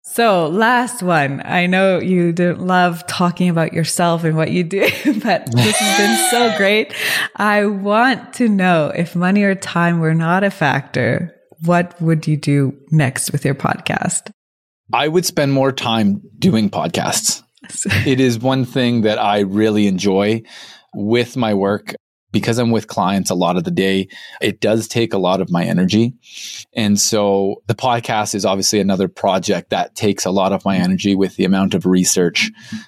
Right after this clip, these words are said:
Speaker 2: the conversation, the recording afterwards. So, yeah, I would say I would spend more time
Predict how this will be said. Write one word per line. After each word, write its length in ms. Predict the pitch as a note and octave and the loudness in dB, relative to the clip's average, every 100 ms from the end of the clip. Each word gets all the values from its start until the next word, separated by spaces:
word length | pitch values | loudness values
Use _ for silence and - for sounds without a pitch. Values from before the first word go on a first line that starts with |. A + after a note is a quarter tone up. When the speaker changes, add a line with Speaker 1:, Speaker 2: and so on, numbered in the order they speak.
| - | -6
Speaker 2:
the 80 | G2+ | -4
conversation, 760 | A2 G#2+ G#2 - F#2+ F2+ F#2 | 0 0 0 0 0 0 0
the 100 | F2+ | 0
recording 500 | F2 - - G2+ F#2+ | 0 -4 -2 0 0
afterwards. 720 | F2+ F2 - F#2 F2+ F2 E2 G#2 - - - - | 0 -2 -2 0 2 0 -2 -8 -14 -20 -12 -4
So, 240 | - A#2 G#2 - _ | -2 0 -2 -8 _
yeah, 240 | C#3 B2 F2+ | 0 0 0
I 160 | A#2 | 0
would 160 | C3 B2 | 0 0
say 240 | - A#2+ | 0 0
I 140 | - A2 | 2 0
would 180 | A#2+ | 0
spend 480 | - - A2+ A#2 A2 | -2 -2 0 0 0
more 260 | G#2 G2+ G#2 | 2 2 0
time 440 | - G#2 G2 - | -2 -2 2 2